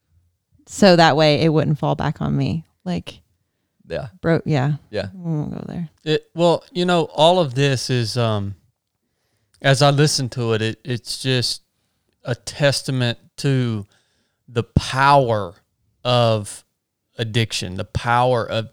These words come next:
Speaker 3: of these drugs. I've said it time and time again. These drugs are the most powerful force on earth. They're stronger than a, a, a mother's love.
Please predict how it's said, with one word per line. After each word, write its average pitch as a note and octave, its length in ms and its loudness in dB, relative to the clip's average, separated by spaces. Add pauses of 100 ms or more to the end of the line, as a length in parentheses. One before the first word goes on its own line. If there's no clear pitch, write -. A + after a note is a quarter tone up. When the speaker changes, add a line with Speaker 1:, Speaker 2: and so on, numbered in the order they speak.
(140)
Speaker 3:
of A2+ 220 -6
these A2 200 -4
drugs. A2+ 340 -4
I've A2+ 140 -4
said D3 180 0
it A#2 120 -8
time B2+ 300 -2
and A#2 80 -8
time B2 260 -2
again. A2 460 -6 (960)
These C3+ 600 0 (100)
drugs C3 560 4
are B2+ 420 2 (540)
the C3+ 200 0
most E3 280 2
powerful C#3+ 480 0
force A#2+ 520 -2
on A#2 280 0
earth. A2 340 -4
They're B2 200 0
stronger C3 560 0
than A#2 380 -2
a, A2+ 240 -2 (160)
a, G#2+ 420 -4 (240)
a A2 100 -10
mother's C3+ 680 2
love. D#3 680 6